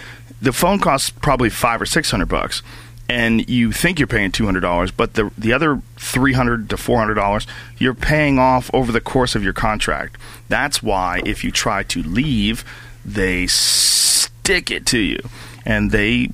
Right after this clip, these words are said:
make you pay what you owe them. So if it's, that's what a contract termination fee is. What it's all about is you still owe money on a device. You essentially leased a device. Ting doesn't handle it that way at all. With Ting, everything that you, you, you purchase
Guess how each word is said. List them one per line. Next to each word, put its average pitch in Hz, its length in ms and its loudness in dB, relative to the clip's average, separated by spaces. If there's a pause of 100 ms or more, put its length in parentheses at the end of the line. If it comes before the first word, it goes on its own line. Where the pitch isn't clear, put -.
(120)
make 101 380 0
you 117 140 4
pay 95 480 0
what 101 400 -2
you 120 200 2
owe 175 140 2
them. 71 280 -2 (340)
So 123 260 0
if 110 140 -4
it's, - 300 -2
that's 113 260 0
what 123 160 2
a 120 260 2 (220)
contract - 680 -2
termination 131 460 2
fee - 200 -2
is. - 180 -4 (400)
What 113 80 4
it's 104 120 0
all 117 120 4
about 135 280 2
is 117 200 0 (760)
you 123 100 4
still 143 260 2
owe 139 80 6
money 139 240 4
on 113 100 2
a 107 60 0
device. 113 440 0
You 104 120 0
essentially 120 440 2
leased 107 360 2
a - 40 -2
device. 104 460 -2 (400)
Ting 160 180 2
doesn't 143 200 2
handle 139 240 4
it 113 80 -2
that 110 160 2
way 104 120 2
at 95 60 2
all. 82 240 0 (300)
With 113 160 0
Ting, 143 400 4
everything 131 760 2
that 101 200 -2
you, 104 440 0
you, 101 240 0
you 107 160 0
purchase - 540 -2